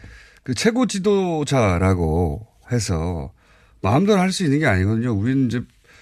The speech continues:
어, 그렇게 상상하고 전제하는데 왕정 시대에도 왕이 마음대로 못했어요. 보면 다 주변이나 측근이나 혹은 뭐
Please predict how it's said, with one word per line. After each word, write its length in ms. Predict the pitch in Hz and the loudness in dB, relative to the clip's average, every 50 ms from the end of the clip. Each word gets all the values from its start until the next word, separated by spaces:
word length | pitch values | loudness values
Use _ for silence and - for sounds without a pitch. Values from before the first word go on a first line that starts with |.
| - - - - _ _ _ _ _ - | -20 -20 -20 -20 _ _ _ _ _ -6
어, 260 | - 107 104 104 95 - - - _ _ - | -2 0 0 0 0 -2 -6 -20 _ _ -2
그렇게 540 | 131 135 139 - 147 139 120 110 98 78 - - | 0 0 2 4 4 4 4 4 2 0 -4 -6
상상하고 460 | - 156 170 160 170 165 156 135 120 | -4 -4 -2 0 2 2 2 2 2
전제하는데 800 | 98 107 98 92 110 110 101 92 90 101 127 135 110 87 76 - - _ - - - - - - _ _ _ _ _ _ | 2 2 2 2 2 2 2 2 2 0 0 0 0 0 -2 -4 -10 _ -20 -20 -20 -20 -20 -20 _ _ _ _ _ _
왕정 540 | - - 110 120 143 180 202 208 233 220 214 | 0 2 4 4 4 2 2 2 2 2 2
시대에도 520 | 165 151 - 185 190 175 156 143 151 165 | 0 -2 -4 -2 0 0 0 0 0 0
왕이 240 | 156 117 117 135 160 | 2 2 2 2 2
마음대로 340 | 151 117 113 131 175 208 170 | 0 2 2 2 2 2 0
못했어요. 760 | 120 101 - 113 101 - - 110 151 185 156 104 87 87 92 _ _ _ _ _ _ _ | 0 0 0 -2 -2 -2 -2 -4 -2 0 -2 -2 -2 -4 -8 _ _ _ _ _ _ _
보면 560 | - - 110 107 123 143 151 113 87 78 71 - _ - - _ _ _ - | -6 -2 0 0 2 2 2 0 -2 -2 -6 -10 _ -20 -20 _ _ _ -12
다 420 | - - 131 143 151 151 143 139 113 | -4 0 2 2 2 2 0 -2 -4
주변이나 560 | 110 - - 131 127 151 160 147 151 147 143 | -8 -10 -8 -4 -2 0 0 2 2 0 0
측근이나 760 | 127 - - - - - 165 160 156 143 135 135 131 135 135 | -2 -4 -6 -10 -6 -4 -2 0 0 2 2 2 2 2 2
혹은 300 | 131 131 131 127 131 135 | 2 0 0 0 0 2
뭐 400 | 131 127 127 123 123 120 113 - | 2 2 2 2 0 0 -2 -4